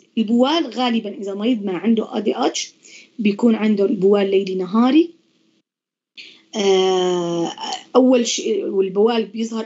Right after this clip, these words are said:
أول واحد، آه، بيكون البول ناقص الكثافة، مثل ما قلت لكم قريب من كثافة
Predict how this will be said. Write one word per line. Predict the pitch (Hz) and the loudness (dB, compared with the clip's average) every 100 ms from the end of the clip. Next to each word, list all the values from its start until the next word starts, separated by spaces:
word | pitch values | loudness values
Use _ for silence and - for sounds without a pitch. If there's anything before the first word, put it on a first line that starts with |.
| - | -6
أول | 226 208 196 | -4 -2 -2
واحد، | 233 254 359 370 _ _ _ - _ - | -4 -4 -6 -6 _ _ _ -20 _ -4
آه، | 202 190 185 185 175 | -2 0 -2 -4 -2
بيكون | 196 226 262 | 0 6 6
البول | 208 180 233 226 202 - _ - | 6 2 2 2 0 -10 _ -8
ناقص | 196 214 226 240 226 226 | -2 0 0 0 -2 -4
الكثافة، | 208 202 202 226 240 | -4 -4 -2 -2 0
مثل | 208 220 | 0 0
ما | 208 180 | -2 -2
قلت | 226 - | -2 2
لكم | 226 | 2
قريب | 214 214 | 4 0
من | 196 | -2
كثافة | 196 202 202 | -4 -6 -6